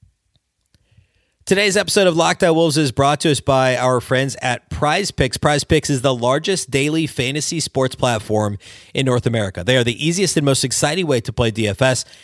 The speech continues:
It's just you against the numbers. Instead of battling thousands of other players, including pros and sharks, you pick more than or less than on two to six player stat projections and watch your winnings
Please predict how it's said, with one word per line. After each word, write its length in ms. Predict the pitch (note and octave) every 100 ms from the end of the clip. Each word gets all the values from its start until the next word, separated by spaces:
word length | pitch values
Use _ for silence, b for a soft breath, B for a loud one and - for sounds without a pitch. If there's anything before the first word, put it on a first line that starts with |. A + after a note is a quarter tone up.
| B
It's 140 | D3 -
just 200 | G#3 G3
you 120 | F#3
against 260 | D#3+ D#3+ -
the 60 |
numbers. 360 | C#3+ A#2 - -
Instead 380 | C3 C3 - F3+
of 60 | F#3+
battling 360 | D#3 D3 C#3+
thousands 400 | B2 C3 D3 D3
of 80 | C3+
other 160 | C3+ B2+
players, 340 | - B2+ A#2
including 360 | A2+ G#2 A#2+ G#2
pros 360 | - C#3 C#3
and 220 | - G#2+ F#2+
sharks, 400 | C3+ C3 - - b b b
you 100 | -
pick 220 | C#3+ D3 A#2+
more 260 | C3+ F3
than 240 | D#3+ C#3+ C#3+
or 160 | B2
less 280 | A#2 B2+ C#3+
than 300 | D#3 C3+ B2 - _ _ _ -
on 260 | B2+ B2 A#2 -
two 200 | - G3
to 80 | G#3+
six 280 | - F3 -
player 320 | - F3 F#3+
stat 300 | F3 E3 C#3
projections 520 | - C3+ B2 - B2 - b b b b
and 180 | D3+ C#3
watch 300 | C3+ D#3+ -
your 80 | E3+
winnings 380 | C3+ B2+ A#2+